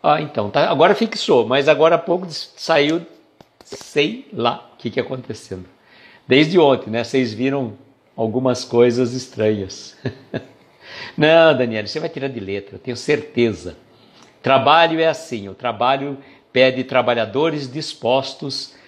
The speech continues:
a acordar cedo,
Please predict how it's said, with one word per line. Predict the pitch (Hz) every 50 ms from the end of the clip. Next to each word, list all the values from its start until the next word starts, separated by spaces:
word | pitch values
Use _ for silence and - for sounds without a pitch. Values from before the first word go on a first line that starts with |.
| _ _ _ -
a | - 123 135 147 156 151 - - _ _ _ _ _ _ _ _ _ _ _ _ _ _ _ _
acordar | - 117 - - 139 127 117 104 123 127 135 127 -
cedo, | - - - - - 131 135 139 139 131 120 101 95 95 104 101 95